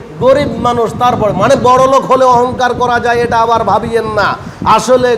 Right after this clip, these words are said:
অহংকারকে, অহংকারী ব্যক্তিদের দিকে আল্লাহ সুবহানাহু ওয়া তাআলা,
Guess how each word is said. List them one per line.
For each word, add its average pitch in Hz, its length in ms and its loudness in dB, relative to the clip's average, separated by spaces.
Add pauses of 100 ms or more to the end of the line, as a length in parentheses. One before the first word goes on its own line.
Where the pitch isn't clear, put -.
(140)
অহংকারকে, 233 1160 0 (220)
অহংকারী 220 600 -2
ব্যক্তিদের 208 680 -6
দিকে 196 400 -2 (280)
আল্লাহ 202 420 2
সুবহানাহু 190 600 2
ওয়া 185 180 4
তাআলা, 185 500 0